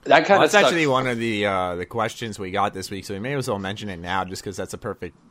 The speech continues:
Speaker 1: Okay,
Speaker 2: topic.
Speaker 1: yeah, yeah.
Speaker 2: Uh, 'cause Metals is Life said, um, "Do you think Automatron is inaccessible since customization options are locked behind perks? I can barely use any with my build right now."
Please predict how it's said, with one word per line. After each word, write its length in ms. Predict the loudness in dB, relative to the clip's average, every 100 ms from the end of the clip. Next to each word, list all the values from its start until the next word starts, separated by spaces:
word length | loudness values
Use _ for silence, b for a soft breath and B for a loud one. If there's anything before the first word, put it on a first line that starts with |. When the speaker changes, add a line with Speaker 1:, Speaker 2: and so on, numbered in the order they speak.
| 2
Speaker 1:
Okay, 340 | 6 8 8 8
Speaker 2:
topic. 20 |
Speaker 1:
yeah, 140 | 8
yeah. 280 | 8 6 4 0 0
Speaker 2:
Uh, 220 | 0 0
'cause 180 | -6 -6
Metals 640 | -2 2 2 0 -2 -10 -8
is 260 | -6 -6
Life 460 | 0 2 2 -2 -14 _
said, 640 | -16 -6 -2 0 -2 -4
um, 540 | -4 -2 -2 -4 -8 -12
"Do 80 | -6
you 60 | -4
think 180 | -4 -4
Automatron 520 | 0 0 0 -2 -4
is 120 | -6
inaccessible 640 | -8 -8 -2 -2 -2 -4 -4
since 240 | -4 -8
customization 720 | -4 -4 -4 -6 -4 -4 -2
options 300 | -2 -2 -4 -6
are 100 | -2
locked 220 | -2 -2
behind 280 | -8 -8 -4
perks? 240 | -4 -4
I 120 | -6
can 120 | -6 -4
barely 260 | -2 -2
use 220 | -2 -4 -2
any 240 | -6 -8
with 220 | -10 -8
my 180 | -4 -4
build 320 | -2 -2 -2
right 180 | -6 -8
now." 240 | -10 -10